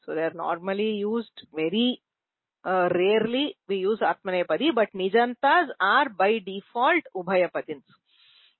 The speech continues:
मूलधातुः आत्मनेपदी वन्दते इत्यस्ति चेदपि वन्दयति, वन्दयते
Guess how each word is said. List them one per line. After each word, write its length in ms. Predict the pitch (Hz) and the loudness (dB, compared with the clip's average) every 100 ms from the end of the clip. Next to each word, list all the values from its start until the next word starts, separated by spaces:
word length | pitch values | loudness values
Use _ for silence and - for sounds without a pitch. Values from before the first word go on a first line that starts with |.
| 214 | 0
मूलधातुः 720 | 262 294 294 277 269 285 285 | 4 4 4 2 2 0 2
आत्मनेपदी 840 | 214 214 - 254 254 240 202 208 | 2 0 -2 0 0 -2 -4 -2
वन्दते 720 | 180 185 196 202 - 226 240 240 | -2 -2 0 -2 2 2 2 0
इत्यस्ति 680 | - 196 - 180 - 196 | -6 -10 -6 -6 -6 -12
चेदपि 560 | - 180 165 165 311 381 _ _ _ _ - | -8 -6 -6 -6 -6 -8 _ _ _ _ -2
वन्दयति, 720 | 214 240 240 240 220 320 370 | -2 4 4 4 0 0 2
वन्दयते 840 | 285 208 190 175 143 - 180 175 | 2 0 -2 -2 -6 -4 -2 -4